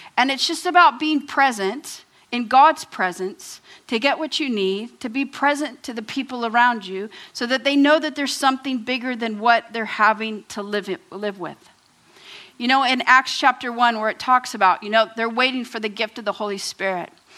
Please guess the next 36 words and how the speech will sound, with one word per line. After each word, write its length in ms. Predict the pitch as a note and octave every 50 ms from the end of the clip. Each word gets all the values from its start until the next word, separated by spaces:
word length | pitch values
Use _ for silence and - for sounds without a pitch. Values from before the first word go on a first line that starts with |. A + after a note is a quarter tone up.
| - - - - -
And 140 | - G#3 A3+
it 120 | A#3+ G3+ -
talks 340 | - - C4+ C#4 C#4 -
about 220 | C4+ C4 A#3+ - G#3
that 120 | G#3+ G#3
God's 260 | - A#3+ B3 B3+ -
Spirit 580 | - - - - - C4+ C4+ C4 B3 G3+ E3 - - _ _ _ _ _ _ _ _ _ _ _ _ - _
came 300 | - - B3 B3+ C4+ C4
upon 340 | B3+ B3+ - A3+ A3+ A#3 A3
him. 160 | F#3+ F#3 E3+ - - - - -
The 80 | - G#3+
power 480 | - - - - B3+ A#3+ C4 C#4 D4+ D#4+
of 160 | D4+ C4 A#3
God 320 | C4+ B3+ B3 A#3+ A3+ - -
came 480 | - - - - C4 B3+ B3+ B3+ B3 - -
upon 460 | A3+ - - - - A#3+ A#3+ A#3+ A#3
them. 200 | G#3+ G3 F#3 F#3+ - - - - -
But 120 | - A#3 A#3
it 100 | F#3+ G#3+
said 260 | - C4+ B3+ A#3 G3+
the 80 | A#3+
power 480 | A3+ - - - A#3+ A#3+ B3+ C#4 D4+ D#4
that 200 | C#4 E4+ E4 -
came, 320 | - C#4+ A#3+ A3 G#3+ G#3+
verse 280 | G3+ G#3 A3+ A#3 A3+ -
eight 200 | A3 G#3+ A3 G3+
of 80 | G3 -
Acts 320 | - G3+ G3+ - - -
one, 260 | G#3 G3 F#3+ F3 E3+ - - - - - _
says 340 | - - B3+ B3 A#3 A3 - - _
it 140 | A#3 A#3 - -
sent 360 | - - - C4+ C4+ C#4 -
them 160 | D4+ C#4 A#3
out 340 | A#3+ A#3 G#3 - - - _
to 140 | - - A#3
be 460 | G3+ F#3+ - A#3+ A#3 A#3 A3+ A3+ A3